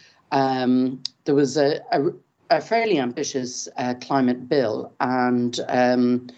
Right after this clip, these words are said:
you know, we followed the Westminster Parliament in, in declaring, um, a climate emergency. And I think it's,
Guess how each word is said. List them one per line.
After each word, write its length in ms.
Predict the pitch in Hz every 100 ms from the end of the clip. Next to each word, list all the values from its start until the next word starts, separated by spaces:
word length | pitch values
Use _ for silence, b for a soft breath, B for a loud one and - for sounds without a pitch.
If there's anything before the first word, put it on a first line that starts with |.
| B B B B B
you 80 | 151
know, 120 | 151
we 140 | 135 135
followed 460 | 156 143 143 127
the 360 | 139 135 131 135
Westminster 520 | 160 160 156 139 -
Parliament 560 | 104 139 123 123 117 120
in, 280 | 127 135 -
in 160 | 139 127
declaring, 800 | 139 - 135 131 123 123 123 127
um, 400 | 143 131 127 131 131
a 60 |
climate 360 | 139 151 147 135
emergency. 640 | 143 151 147 143 123 117 - _ _ B B B B
And 140 | 170
I 80 | 175
think 180 | 202 247
it's, 380 | 208 - -